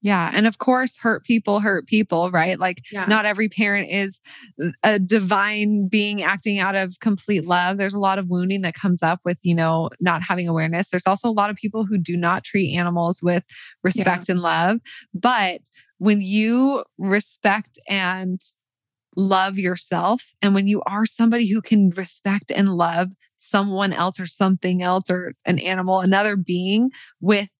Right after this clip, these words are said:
Speaker 1: inherent worthiness and love, then it, it's like this symbiotic thing that you can tap into of like, "Okay, I can give this to my dog. I can give this to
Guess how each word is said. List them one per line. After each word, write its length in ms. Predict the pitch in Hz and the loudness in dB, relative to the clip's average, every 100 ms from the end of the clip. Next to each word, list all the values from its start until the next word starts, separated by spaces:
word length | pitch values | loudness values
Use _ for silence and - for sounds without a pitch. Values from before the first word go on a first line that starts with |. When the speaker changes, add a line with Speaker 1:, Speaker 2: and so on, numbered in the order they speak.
| _ | _
Speaker 1:
inherent 460 | - 202 208 196 170 | 0 2 2 0 0
worthiness 580 | 175 180 190 190 196 - - | -2 -2 -2 0 -2 -4 -2
and 240 | 185 180 | -2 0
love, 380 | 170 165 247 311 - _ _ _ _ _ | 0 2 2 0 -10 _ _ _ _ _
then 360 | 196 226 214 202 - | 0 2 2 -4 0
it, 180 | 220 - _ - | -2 -2 _ -2
it's 200 | 220 - | 0 2
like 200 | 233 - | -2 0
this 200 | 220 - | -4 0
symbiotic 600 | 226 214 208 185 180 180 _ _ | 0 2 2 0 -2 -4 _ _
thing 180 | 202 185 | -2 -2
that 100 | 160 | -2
you 100 | 175 | -6
can 160 | 165 175 | -4 -2
tap 220 | 175 160 | -2 -2
into 360 | 175 165 - - | -4 -4 -6 -4
of 160 | 165 | -2
like, 220 | 165 160 - | -2 -2 0
"Okay, 320 | 208 190 196 - | -2 0 -2 0
I 180 | 175 214 | -2 -2
can 220 | 370 302 | 4 4
give 200 | 196 185 | 4 0
this 220 | 180 170 - | -2 -4 -6
to 320 | 196 175 175 - | 0 0 -2 -2
my 260 | 175 170 170 | -2 0 0
dog. 520 | 175 185 151 117 190 - - - | 2 2 0 -2 -8 -16 -20 -4
I 120 | 208 | -2
can 200 | 240 277 | 2 4
give 220 | 214 226 190 | 4 2 0
this 200 | 190 - | -4 -6
to 380 | - 196 180 | -2 0 0